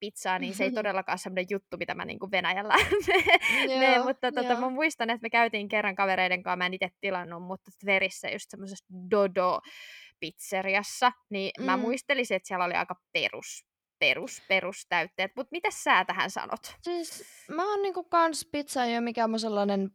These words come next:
Speaker 2: pakko saada Venäjällä <laughs> meininki ja näin. Ja mitä mä oon tilannut pizzaa, niin ei se oikeastaan niinku poikkea mitenkään täältäkään. Et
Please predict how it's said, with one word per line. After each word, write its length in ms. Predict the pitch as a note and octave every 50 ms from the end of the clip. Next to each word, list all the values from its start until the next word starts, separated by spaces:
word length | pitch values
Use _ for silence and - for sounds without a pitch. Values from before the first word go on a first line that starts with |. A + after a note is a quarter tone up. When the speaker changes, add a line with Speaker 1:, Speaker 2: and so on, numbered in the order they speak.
| _ _ _ _ _ _ _ _ _
Speaker 2:
pakko 320 | - A3 G3+ - - - G3+
saada 300 | F#3+ G3+ G3 G3 G3 F#3+
Venäjällä 540 | G3 G3+ G3 G3+ G#3 G#3 G#3 G#3 G#3+ G#3 G#3+ G#3+ G3+
<laughs> 100 | G3+ F#3+
meininki 640 | G#3 A3+ B3+ B3+ C4 B3 B3 B3 B3 A3 C#4 C4 C4+
ja 100 | C4 B3
näin. 340 | B3 A#3+ A#3+ B3 C4 C#4+ C#4 - - - - - - _ -
Ja 260 | A#3 A3+ A3 G#3+ G#3+ - - _ -
mitä 300 | - A#3 A#3+ A#3+ B3 A#3+
mä 240 | A#3 A#3+ A#3+ A#3 A#3
oon 240 | C4+ C#4 C4+ C4 B3+
tilannut 400 | B3 B3 A#3+ A#3+ A#3+ B3 A#3+ -
pizzaa, 360 | C4+ C4 C4 - - C4+ B3+
niin 120 | C4+ C#4+
ei 120 | - A#4+ B4+
se 80 | C5+
oikeastaan 500 | C5 B4+ A4 - F4+ E4+ - - D4 C#4
niinku 160 | B3+ A#3+ A#3 A#3+
poikkea 580 | _ - A3+ A3 A3 G#3+ _ - A3 G#3 G#3
mitenkään 560 | G3+ G3 G3 A3 G#3 G#3 G3 - G3 G3 G3
täältäkään. 680 | - G3+ G3 G3 G#3 G3+ G3 G3+ - G#3+ B3 A#3+ B3+ A#3+ _ _ - - - - _ -
Et 160 | - A#3 G#3+